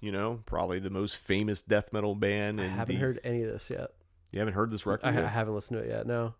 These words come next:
Speaker 1: Wow, it's, uh, the album's called Chaos Horrific, and it's pretty goddamn good.
Speaker 2: Cool.
Speaker 1: It's, you know, this is their second record with Eric Rutain on, um,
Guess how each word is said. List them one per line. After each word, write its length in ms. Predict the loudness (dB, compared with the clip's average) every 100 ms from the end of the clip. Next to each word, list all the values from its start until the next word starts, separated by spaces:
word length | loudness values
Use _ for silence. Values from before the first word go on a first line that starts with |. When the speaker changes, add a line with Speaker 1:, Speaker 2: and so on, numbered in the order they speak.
| -6
Speaker 1:
Wow, 280 | -2 0 0
it's, 280 | 0 0
uh, 280 | 2 4 4 0
the 100 | 0
album's 220 | 2 2 2
called 320 | 2 2 0
Chaos 460 | -2 2 2 2
Horrific, 540 | -2 2 2 2 0 0 0
and 260 | 0 0
it's 120 | -2 -4
pretty 360 | -2 0 0
goddamn 480 | 2 2 4 2 2
good. 260 | 4 2 0 -2
Speaker 2:
Cool. 240 | 2 2 0 -12 -2
Speaker 1:
It's, 340 | -2 -2 -4
you 80 | 0
know, 220 | 0 0 -6 -20 -20 -20 -10
this 180 | -4 2
is 80 | 4
their 100 | 4
second 420 | 4 4 4 4
record 320 | 2 2 0
with 180 | 0 2
Eric 220 | 0 0
Rutain 580 | -2 0 0 2 0 0
on, 320 | 0 0 0
um, 400 | 0 0 -2 -6